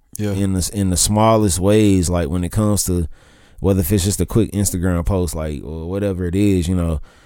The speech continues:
Speaker 2: y-, y-, we have to give it to people.
Speaker 1: Everything we say gotta be effective.
Speaker 2: Yeah.
Speaker 1: Like, like we were saying about the mute, everything counts.
Speaker 2: Mm-hmm.
Speaker 1: Yeah, like you say, everything
Speaker 2: Yeah.
Speaker 1: counts.
Speaker 2: So when we, when we get on these cameras, like,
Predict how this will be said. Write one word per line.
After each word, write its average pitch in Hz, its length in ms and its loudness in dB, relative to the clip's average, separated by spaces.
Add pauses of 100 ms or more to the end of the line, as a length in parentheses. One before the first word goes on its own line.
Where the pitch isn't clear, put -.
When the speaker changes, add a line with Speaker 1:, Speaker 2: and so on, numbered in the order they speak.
(280)
Speaker 2:
y-, 80 160 -4 (100)
y-, 117 60 -6
we 107 180 2
have 131 220 4
to 110 80 0
give 117 260 2
it 104 80 -2
to 101 120 -2
people. 85 680 0
Speaker 1:
Everything 113 460 -4
we 110 100 -4
say 117 280 -2
gotta 101 260 -2
be 98 200 -4
effective. 117 520 -2
Speaker 2:
Yeah. 113 120 6
Speaker 1:
Like, 101 140 0
like 107 160 -4
we 120 120 -6
were 117 100 -8
saying 113 260 -4
about 110 220 -2
the 110 60 -2
mute, 123 180 2
everything 117 600 -2
counts. 120 600 0
Speaker 2:
Mm-hmm. 104 540 -6
Speaker 1:
Yeah, 90 420 -6
like 95 200 -8
you 113 60 -8
say, 85 220 -2
everything 101 420 -4
Speaker 2:
Yeah. 127 80 -2
Speaker 1:
counts. 110 260 -6
Speaker 2:
So 101 220 0
when 101 240 0
we, 110 180 0
when 101 200 0
we 104 100 0
get 110 200 2
on 113 160 2
these 110 180 0
cameras, 110 360 0
like, 76 300 -2